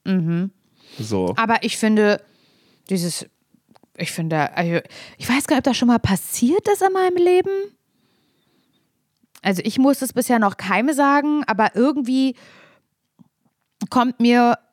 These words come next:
Speaker 1: und ich bin ja nicht gerne ein Mensch, der irgendwie, wie, wie sagt man, ähm, Diskussion eingeht oder für sich einsteht, aber ich habe so das Gefühl zu sagen,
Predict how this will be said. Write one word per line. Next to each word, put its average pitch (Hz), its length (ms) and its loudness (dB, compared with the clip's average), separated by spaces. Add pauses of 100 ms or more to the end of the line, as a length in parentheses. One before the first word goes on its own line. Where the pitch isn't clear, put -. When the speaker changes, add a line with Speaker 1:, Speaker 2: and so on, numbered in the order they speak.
Speaker 1:
und 214 180 0
ich 220 120 0
bin 220 120 2
ja 196 280 4
nicht 180 380 -2
gerne 208 220 2
ein 202 100 2
Mensch, 202 240 -2
der 196 240 2
irgendwie, 190 420 0
wie, 180 200 0
wie 196 80 -2
sagt 185 260 0
man, 180 320 0 (520)
ähm, 190 600 0 (1300)
Diskussion 220 680 0
eingeht 240 460 0
oder 214 160 -2
für - 120 -6
sich 180 220 -10
einsteht, 269 540 -2
aber 196 140 0
ich 202 120 -6
habe 202 100 -2
so 214 100 -4
das 202 180 -2
Gefühl 233 380 -4
zu 202 120 -10
sagen, 208 400 0